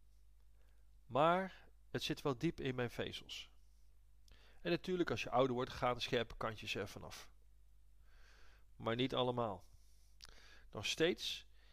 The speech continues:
is leiderschap en het voorop willen staan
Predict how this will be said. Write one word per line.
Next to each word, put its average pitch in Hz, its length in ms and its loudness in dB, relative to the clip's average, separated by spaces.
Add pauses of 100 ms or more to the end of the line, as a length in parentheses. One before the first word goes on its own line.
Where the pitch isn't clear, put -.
(300)
is - 360 0 (960)
leiderschap 143 840 4 (380)
en 107 320 -2
het 101 360 -4 (320)
voorop 135 380 -2
willen 147 180 2
staan 147 400 0